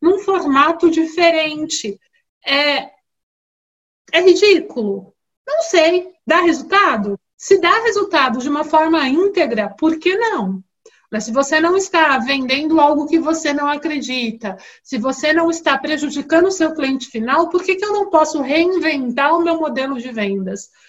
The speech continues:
Aqui nós queremos trazer para vocês um processo de reflexão.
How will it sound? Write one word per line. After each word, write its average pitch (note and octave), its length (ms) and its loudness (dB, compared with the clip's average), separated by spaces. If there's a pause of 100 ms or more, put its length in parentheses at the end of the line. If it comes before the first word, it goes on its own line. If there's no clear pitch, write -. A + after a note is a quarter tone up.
(200)
Aqui A3 280 -2
nós E4 160 0
queremos D#4+ 360 0
trazer C4+ 340 -4
para B3 140 -8
vocês C4 500 -6 (260)
um F4 60 -8
processo E4+ 480 -2
de D#4+ 100 0
reflexão. E4+ 960 -2